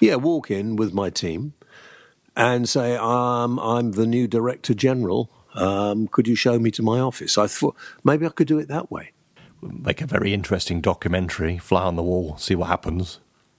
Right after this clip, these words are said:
Speaker 1: Well, it won't be a fly on the wall. It'll be me with two big feet right there. We could film it.
Speaker 2: Yeah.
Speaker 1: Yeah.
Speaker 2: Just waltz in. "I'm here."
Speaker 1: Yeah, why not?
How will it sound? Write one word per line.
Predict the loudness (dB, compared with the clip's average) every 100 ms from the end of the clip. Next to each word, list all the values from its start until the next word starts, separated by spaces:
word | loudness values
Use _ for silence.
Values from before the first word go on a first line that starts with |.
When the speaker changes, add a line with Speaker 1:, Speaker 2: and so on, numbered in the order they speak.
| _ _ _ 2
Speaker 1:
Well, | 2
it |
won't | 2
be | -2
a |
fly | -2 0 0
on | 0
the | 0
wall. | 0 0 -2
It'll | -2
be | 0 0
me | 2 0 0
with | -2 -2
two | 2 2
big | 0 -2
feet | -2 0 -2 -8 _ -4
right | 2 2 2
there. | 0 0 -2 -14 _ _ _ -20 -20 -20 -20 _ _ _ _ _ _ _ _ _ _ _ _
We | 4
could | 4 2
film | 2 2 0
it. | -2 -4 _ _ _ _
Speaker 2:
Yeah. | 0 0 -2 -8 _ _ _ _ _ _
Speaker 1:
Yeah. | 2 2 -2 _ _ _ -20 _ _ _ _ _ _ _ -20 -20 -20 -20 _ -20 _ -20 -8
Speaker 2:
Just | -4 0 2
waltz | 2 2 0
in. | 0 -4 -8 _ _ _ _ _ _ 0
"I'm | 2
here." | 4 4
Speaker 1:
Yeah, | 2
why | 2 0
not? | 0